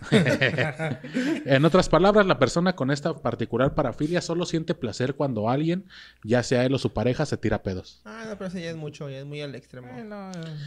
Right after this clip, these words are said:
Speaker 1: Que necesitas ya que te pedorren para que se te pare, creo que sí, ya
Speaker 2: Estás,
Speaker 1: vete a checar.
Speaker 2: estás mal de la cabeza ya.
Speaker 3: Fetiche de pedos brasileiros.
Speaker 1: Exactamente. Siguiente imagen, producción.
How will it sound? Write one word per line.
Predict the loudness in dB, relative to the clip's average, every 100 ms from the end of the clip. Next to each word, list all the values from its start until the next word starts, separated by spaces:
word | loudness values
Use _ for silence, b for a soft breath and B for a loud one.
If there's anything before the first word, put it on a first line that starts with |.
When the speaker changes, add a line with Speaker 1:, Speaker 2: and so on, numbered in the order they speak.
| B
Speaker 1:
Que | 4
necesitas | 4 4 0 2 2
ya | 2
que | 2
te | 0
pedorren | 2 2 2 2
para | 0
que | 0
se | -4
te | -4
pare, | -4 -4 -4
creo | -8
que | -10
sí, | -10 -10
ya |
Speaker 2:
Estás, | -10
Speaker 1:
vete | -8
a | -8
checar. | -6 -6
Speaker 2:
estás | -6
mal | -8
de | -8
la | -10
cabeza | -14 -14 -16
ya. | -8
Speaker 3:
Fetiche | -4 -2 -2 -2
de | -4
pedos | -4 -4
brasileiros. | -6 -10 -12 -12 -14 -18 -20 -16
Speaker 1:
Exactamente. | -14 -12 -10 -6 -2 0
Siguiente | 0 0
imagen, | 2 0 0
producción. | 4 4 6 4 2 -2